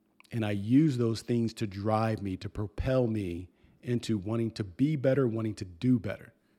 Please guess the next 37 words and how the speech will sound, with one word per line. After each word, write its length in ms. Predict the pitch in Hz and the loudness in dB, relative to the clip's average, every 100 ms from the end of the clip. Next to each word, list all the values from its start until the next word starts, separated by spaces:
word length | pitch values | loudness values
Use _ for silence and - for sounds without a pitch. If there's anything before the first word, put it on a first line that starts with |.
| _ - | _ -10
So 260 | - 113 | 0 2
a 40 | 110 | 4
year 240 | 127 151 | 6 8
after 220 | 139 127 | 6 4
my 120 | 117 | 0
mother 240 | 113 120 117 | 2 2 2
passed 360 | 123 113 107 | 2 0 0
away, 520 | 107 113 113 110 107 113 _ _ _ - - | -2 0 0 0 -2 -8 _ _ _ -20 -12
I 80 | 107 | -6
decided 520 | 104 - 120 123 117 | -6 -2 0 0 -2
to 80 | 104 | -2
move 300 | 110 110 107 | 0 0 -2
to 120 | 104 | -4
Atlanta. 720 | 92 98 92 90 85 92 80 _ _ _ _ _ _ - | -4 -4 -2 -2 -4 -8 -12 _ _ _ _ _ _ -8
I 60 | |
got 160 | 113 123 | 0 0
a 40 | |
Greyhound 460 | 113 127 120 117 107 | 2 2 2 0 2
bus 180 | 120 - | 0 0
ticket. 260 | 120 120 | 0 2
I 40 | 110 | 2
had 180 | 110 - | 2 -2
twenty 240 | - 123 | 2 2
bucks 320 | 95 113 - | 4 4 2
in 60 | 101 | -4
my 100 | 92 | -4
pocket. 460 | - 92 85 85 | -2 -4 -4 -8
One 140 | 101 110 | -4 -2
of 60 | |
my 340 | 107 104 101 98 - - _ _ | -2 -2 -4 -6 -12 -20 _ _
former 440 | _ - 135 127 113 | _ 0 4 4 4
teammates 500 | - 131 120 110 110 | 2 4 4 2 0
at 80 | 87 | -2
the 60 | |
University 380 | 110 117 110 113 | 0 0 -2 -4
of 60 | 101 | -8
Florida 560 | - 113 110 104 101 | -2 2 2 2 -2